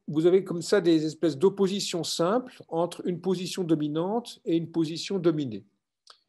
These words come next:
À peu près tous les personnages de Molière, vous pouvez dresser une sorte d'état civil d'à peu près tous les personnages de Molière en indiquant dans quelle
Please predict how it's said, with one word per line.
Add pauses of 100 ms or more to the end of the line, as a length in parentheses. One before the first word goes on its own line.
(260)
À
peu
près (160)
tous
les
personnages (600)
de
Molière,
vous
pouvez
dresser
une
sorte
d'état
civil
d'à
peu
près
tous
les
personnages
de
Molière
en
indiquant
dans
quelle